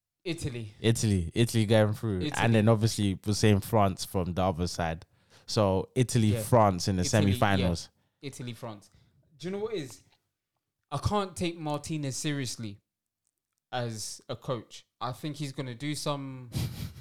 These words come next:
Speaker 2: <laughs>
Speaker 1: um, fuckery and it's gonna cost Belgium.
Speaker 2: <laughs>
Speaker 1: Um, and I just think Italy have looked too good as well.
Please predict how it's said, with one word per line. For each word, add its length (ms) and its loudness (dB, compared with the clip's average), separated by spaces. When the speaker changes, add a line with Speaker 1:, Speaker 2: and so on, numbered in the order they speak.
Speaker 2:
<laughs> 600 -20
Speaker 1:
um, 540 -8
fuckery 580 -8
and 380 -16
it's 160 -12
gonna 220 -6
cost 300 -6
Belgium. 460 -2
Speaker 2:
<laughs> 40 -4
Speaker 1:
Um, 560 -6
and 420 -8
I 100 -10
just 280 -8
think 360 -10
Italy 460 -4
have 240 -4
looked 340 -12
too 420 -6
good 440 -10
as 160 -14
well. 400 -10